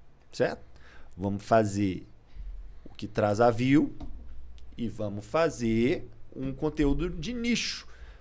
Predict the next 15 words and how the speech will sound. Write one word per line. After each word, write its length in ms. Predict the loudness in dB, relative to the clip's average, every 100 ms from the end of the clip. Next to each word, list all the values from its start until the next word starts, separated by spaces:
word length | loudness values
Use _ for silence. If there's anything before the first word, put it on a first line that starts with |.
| -18 -10
Porque 280 | -6 0 2
na 120 | 2
minha 200 | 2 0
cabeça, 840 | 4 4 4 4 4 2 -6 -8 -10 -20 -12
agora 260 | 0 2 2
sou 220 | 0 0
eu 100 | 0
falando, 360 | 0 -2 -4 -12 -18 -20 -20 -20 -8
na 120 | -4
minha 260 | -2 0
cabeça, 720 | 2 2 2 4 2 0 -8 -14 -10
antes 220 | -6 -6 -4
também 340 | -6 -4 -4
era, 200 | -6 -8
né? 140 | -10